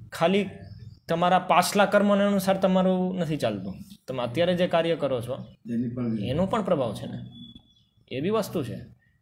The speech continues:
Speaker 1: ખાલી પાછલા કર્મો અનુસાર જો બધું ચાલતું હોય તો પા-, નવા કર્મ બને જ કેવી રીતે? નવા કાર્યો બને જ કેવી રીતે? કર્મ બને જ નહીં ને, કર્મના ફળ બને જ નહીં જો બધું પાછલા કર્મના અનુસાર જ ચાલતું હોય તો.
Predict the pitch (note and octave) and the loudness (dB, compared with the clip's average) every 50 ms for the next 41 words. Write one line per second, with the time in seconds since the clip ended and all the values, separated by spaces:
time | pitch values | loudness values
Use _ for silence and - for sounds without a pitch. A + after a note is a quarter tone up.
0 | _ - - - C#3 D3+ E3+ E3+ F3 F3 - - F3+ F#3 F#3 G3 F#3 F#3+ G3+ G3 | _ -12 -4 -2 0 0 0 2 0 0 0 2 0 0 2 0 0 2 2 0
1 | G3 F#3+ F#3 F#3+ G3 F#3+ F3 F3+ F#3+ F#3 F#3 F#3 G3 F#3+ F#3 F#3+ G3+ G3+ F#3+ F#3+ | 0 0 2 0 0 0 0 0 0 0 2 2 2 4 4 4 4 4 2 0
2 | F3 E3 D3 D#3+ E3 D3+ D3 D#3 D3+ C#3+ D3+ C#3+ D3+ D3+ D3+ D#3+ F3+ F3 F3 F#3 | -2 0 0 0 0 0 -2 -4 -6 -6 -6 -4 -2 0 2 2 2 2 2 2
3 | F3+ F3+ F3 D#3+ D#3+ F3 G3 F#3 F#3+ - F3 D3+ C3 - - - - - - - | 0 0 0 0 2 2 2 0 0 0 -2 -2 -2 -4 -6 -10 -12 -14 -16 -20
4 | - _ _ _ - - - - - - - B2 B2+ - - - - - - - | -20 _ _ _ -20 -20 -18 -16 -16 -14 -14 -14 -14 -14 -16 -18 -18 -18 -16 -16
5 | - - - G#2+ A#2+ C3 C3 B2+ D3+ D3+ D#3+ E3+ E3+ F#3+ G#3 G#3+ F3+ - - A2 | -14 -10 -8 -6 -4 -4 -4 -2 -2 -2 -2 -2 -2 -2 -2 -4 -6 -8 -8 -8
6 | G#2+ G#2 G2+ A#2+ - B2 B2+ C#3 C#3+ C#3+ D#3+ E3+ G3+ F3 C#3 D3 - - - A#2+ | -8 -8 -8 -10 -10 -8 -8 -6 -6 -4 -2 -2 -2 -2 -4 -4 -6 -8 -8 -8
7 | - C3+ F3 D#3 D#3 E3+ E3 E3 - F#3+ F#3+ F#3 G#3 A3 A#3+ A3 G#3 G#3 G#3 F#3+ | -6 -4 -4 -2 -2 -2 -2 0 2 4 6 6 6 6 6 4 2 2 0 -2
8 | - - - - - - - - - - - - - - - - - - C3 C#3 | -6 -12 -14 -16 -20 -18 -14 -14 -12 -12 -12 -14 -16 -16 -16 -16 -10 -6 -2 0
9 | C#3 C#3+ C#3 C#3 E3 E3+ D#3+ E3 E3 D3 - E3 E3 D#3+ D3 D3 C#3+ - D#3 D3 | 0 0 2 2 0 0 2 2 2 2 2 2 0 0 0 -2 -4 -4 -2 -2
10 | D3+ D#3 D3+ D3+ D3 D3 C#3 C#3 C#3+ C3+ C3 A2+ - B2 A#2+ A#2 A#2 G#2+ G#2 G2+ | -2 -2 -2 -2 -2 -2 -4 -4 -2 -4 -4 -4 -4 -6 -6 -6 -6 -8 -8 -8
11 | G2 G2+ | -10 -10